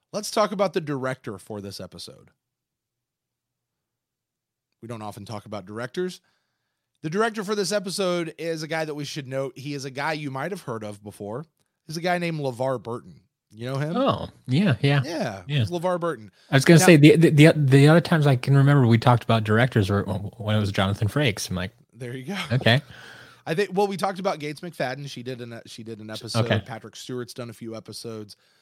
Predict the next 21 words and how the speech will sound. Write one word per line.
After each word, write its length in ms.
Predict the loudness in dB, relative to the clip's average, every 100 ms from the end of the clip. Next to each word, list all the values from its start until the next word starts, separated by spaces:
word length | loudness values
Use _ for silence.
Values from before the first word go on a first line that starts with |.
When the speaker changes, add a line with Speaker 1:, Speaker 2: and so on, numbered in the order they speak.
| _
Speaker 1:
There's 140 | -10 -8
been 160 | -6
lots. 260 | -6 -8 -10
And 260 | -10 -8
LeVar 360 | -6 -2 0 0
would 160 | -4 -6
go 160 | -6
on 160 | -6 -10
to 100 | -14
join 560 | -12 -12 -10 -10 -12
Jonathan 420 | -12 -14 -14 -16 -16
Frakes 460 | -12 -12 -12 -16
in 220 | -18 -18 -16
the 240 | -16 -16
Trek 400 | -16 -10 -10 _
director 480 | -14 -12 -14 -14 -18
school 600 | -18 -16 -12 -12 -12 -14 _ _ _ _ _ -10
that 100 | -8
they 140 | -8
had. 340 | -10 -12 -10
And 200 | -12 -14